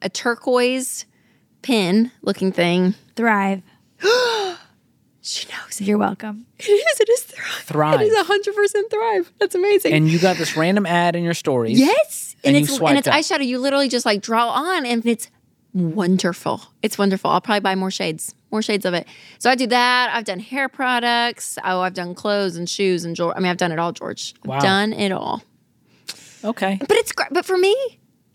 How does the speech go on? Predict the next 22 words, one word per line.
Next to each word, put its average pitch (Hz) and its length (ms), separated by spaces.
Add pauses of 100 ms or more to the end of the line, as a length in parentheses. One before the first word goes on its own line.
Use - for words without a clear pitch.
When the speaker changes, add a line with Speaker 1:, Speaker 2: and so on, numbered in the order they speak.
Speaker 1:
I'm 302 60
not 392 140 (200)
mad 233 200
at - 80
it. - 120 (140)
'Cause 320 140
instead 349 280
of 339 60
me 339 220 (200)
walking 254 380
through 277 140
the 240 80
mall 254 320
like 214 140
I 220 100
would 226 200
have 220 120
twenty 220 320
years 247 260
ago, 175 520 (360)
see 214 260
stuff, 214 640